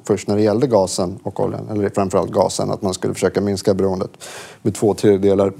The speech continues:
redan under det här året. Sen var det ju väldigt tydligt att det är ett slags önskedröm,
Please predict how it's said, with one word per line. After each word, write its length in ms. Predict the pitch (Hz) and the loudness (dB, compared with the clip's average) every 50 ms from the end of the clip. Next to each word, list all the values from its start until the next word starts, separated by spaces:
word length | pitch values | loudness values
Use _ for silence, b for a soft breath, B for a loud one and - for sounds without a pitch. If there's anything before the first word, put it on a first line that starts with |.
| - - - | -18 -14 -2
redan 300 | - 117 107 101 101 104 | 0 2 2 2 0 -2
under 240 | 113 107 104 104 101 | -2 -2 -2 -2 0
det 60 | 101 | 0
här 140 | 101 101 127 | 2 2 4
året. 340 | 143 139 127 110 101 - | 4 4 4 4 2 0
Sen 120 | - 117 120 | -2 0 2
var 80 | 127 | 2
det 40 | 127 | 2
ju 60 | 127 | 4
väldigt 280 | 131 127 113 98 - - | 4 2 2 0 -2 0
tydligt 460 | 127 113 107 107 120 131 120 - - | 0 0 0 2 0 0 0 0 -2
att 380 | 98 98 - - - - - - _ b b b b b b b b b b | -4 -4 -4 -8 -14 -14 -14 -16 _ b b b b b b b b b b
det 160 | - 113 107 | -4 -2 -2
är 120 | 101 95 92 | -2 -4 -6
ett 100 | - - | -8 -6
slags 260 | - 95 90 - - | -4 -4 -4 -2 -4
önskedröm, 680 | 101 98 92 - - 123 113 147 156 101 78 76 80 | -4 -2 -2 -2 -2 0 2 2 2 2 -2 -4 -8